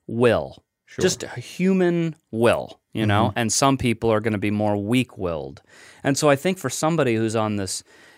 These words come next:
Speaker 1: they just realize, "Man, I, I don't have a strong will." It's like, "How could I ever have self-control? Because I'm just not wired that way."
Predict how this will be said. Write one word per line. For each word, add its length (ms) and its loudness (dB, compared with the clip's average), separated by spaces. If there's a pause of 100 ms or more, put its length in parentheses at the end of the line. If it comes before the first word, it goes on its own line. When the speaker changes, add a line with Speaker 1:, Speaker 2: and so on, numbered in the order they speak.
(100)
Speaker 1:
they 160 4
just 260 0
realize, 760 2
"Man, 300 -4
I, 180 -4 (380)
I 160 -6
don't 340 0
have 220 -4
a 40 -4
strong 480 -2
will." 280 2
It's 140 -4
like, 220 0 (180)
"How 220 4
could 200 0
I 240 2
ever 380 2
have 320 -2
self-control? 1000 -6 (380)
Because 300 0
I'm 120 2
just 180 0
not 220 -2
wired 500 0
that 220 -8
way." 360 -10